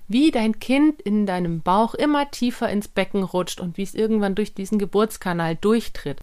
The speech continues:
Diese Vorstellung kann total helfen, deinem Kind auch den Weg zu weisen. Also gerade im Hypnobirthing ist es ja total üblich, sich die Geburt vorzustellen, wie zu visualisieren, weil über Visualisierungen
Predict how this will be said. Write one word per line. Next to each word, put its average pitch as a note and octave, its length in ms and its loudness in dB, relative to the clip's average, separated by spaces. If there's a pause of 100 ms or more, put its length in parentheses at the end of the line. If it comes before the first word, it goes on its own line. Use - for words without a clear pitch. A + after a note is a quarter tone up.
Diese C4+ 240 2
Vorstellung A3+ 680 0
kann G#3 240 -2
total A3 600 0
helfen, G3 800 -2 (200)
deinem G#3 320 0
Kind D#4+ 360 -2
auch F3+ 160 -2
den D3+ 220 -2
Weg C#3+ 260 -4
zu C3 180 -10
weisen. B2 540 -12 (340)
Also F#3+ 200 -2
gerade A#3 360 6
im G3 520 4
Hypnobirthing C4+ 920 6
ist G3+ 160 -2
es G3 160 -4
ja G3 280 2 (400)
total F#3 320 0
üblich, B3+ 480 0
sich - 320 -2
die D#3+ 160 -10
Geburt G#3 420 2
vorzustellen, D#3+ 800 -2
wie F#3+ 140 0
zu F#3 180 -2
visualisieren, F#3 840 2
weil D#3 160 0
über G#3 240 2
Visualisierungen G#3+ 1040 2